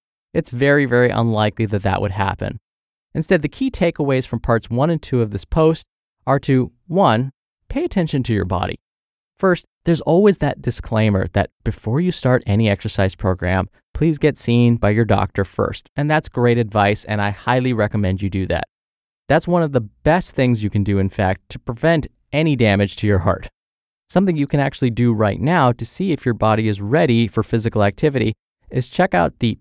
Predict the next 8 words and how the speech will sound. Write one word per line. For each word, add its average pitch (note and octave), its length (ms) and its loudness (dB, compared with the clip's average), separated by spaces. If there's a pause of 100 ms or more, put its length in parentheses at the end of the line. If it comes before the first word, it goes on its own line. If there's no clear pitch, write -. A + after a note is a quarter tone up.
P G3+ 480 -2
A D3 320 4
R B2 360 2 (460)
Q A2+ 400 -2
or G2+ 220 -2 (100)
par D3 280 2
Q A#2 380 0
questionnaire. G#2 640 -4